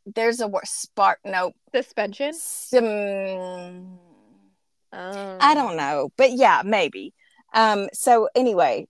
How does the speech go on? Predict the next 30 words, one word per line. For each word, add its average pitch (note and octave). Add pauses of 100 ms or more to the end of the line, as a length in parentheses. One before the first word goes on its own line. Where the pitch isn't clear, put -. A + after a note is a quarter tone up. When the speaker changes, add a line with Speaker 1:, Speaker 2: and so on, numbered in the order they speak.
Speaker 1:
long G3
story D#3+
short, -
I'm A3
just G3+
glad G3
that -
he's, F#3+
he A#3
absolutely G3
loves F#3
this G3
car. F#3
Like, F3
he's F#3+ (460)
taking G3+
really G3+
good G3+
care G3
of F#3+
it. G3 (440)
And G#3
the, G#3
um, F#3+ (1200)
the G3+
person B3
before C#4
us E3+
had, G3
like, F#3